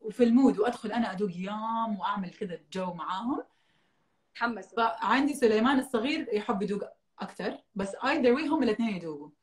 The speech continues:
Speaker 1: ومرات بس واحد يدوق. It's okay, no pressure. بس أقول له حتى لو قالوا: "ما نبغى"، أقول لهم: "please عشاني"، وكذا، و-، و-، "please بس دوقوا واحدة، إذا ما عجبكم والله ما حأطلب منكم تدوقوا تاني." وفعلًا هذا اللي يحصل.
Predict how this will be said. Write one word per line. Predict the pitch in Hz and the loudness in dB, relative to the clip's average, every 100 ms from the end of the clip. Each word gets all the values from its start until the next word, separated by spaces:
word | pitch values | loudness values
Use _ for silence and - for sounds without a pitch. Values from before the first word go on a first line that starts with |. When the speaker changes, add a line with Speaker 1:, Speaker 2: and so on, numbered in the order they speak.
| _ _ _ _ _ _ | _ _ _ _ _ _
Speaker 1:
ومرات | 214 233 262 285 202 | 0 2 2 2 0
بس | - - | -4 -4
واحد | 175 180 | -6 -6
يدوق. | 156 196 214 214 | -4 -4 -2 -6
It's | - 240 | 2 2
okay, | 233 156 170 | 2 -8 -6
no | 202 | -6
pressure. | 214 185 180 | -4 -6 -2
بس | 233 233 233 | 0 0 -2
أقول | 202 240 | 0 2
له | |
حتى | 226 294 - | 2 -2 -4
لو | 196 | -2
قالوا: | 190 226 196 | 0 0 0
"ما | 220 | -2
نبغى"، | 240 240 | -4 -6
أقول | 247 220 | -4 -4
لهم: | 202 180 _ | -4 -12 _
"please | 214 208 | -8 -6
عشاني"، | 151 160 - 190 190 190 190 185 185 - - _ _ _ | -8 -10 -10 -10 -8 -6 -6 -6 -8 -10 -20 _ _ _
وكذا، | 196 196 240 214 | -8 2 2 4
و-، | 208 | 2
و-، | 196 - - - - | 0 -8 -10 -12 -14
"please | - 311 214 | 0 2 2
بس | 285 | -2
دوقوا | 226 170 | -2 -2
واحدة، | 156 - 190 | -6 -6 -4
إذا | 254 | 0
ما | 240 285 | 2 2
عجبكم | 277 269 - 381 523 _ | 2 -2 -4 -6 -6 _
والله | - 190 214 | -6 -4 -2
ما | 170 | -4
حأطلب | 190 160 151 - 180 175 156 | -8 -12 -16 -18 -18 -16 -16
منكم | 160 139 139 | -16 -18 -20
تدوقوا | 139 160 156 147 _ | -20 -20 -20 -20 _
تاني." | - - _ _ _ _ _ | -20 -20 _ _ _ _ _
وفعلًا | 247 415 285 | 0 2 2
هذا | 233 277 214 | 2 2 0
اللي | 185 | -2
يحصل. | 196 - 277 | -6 -6 -6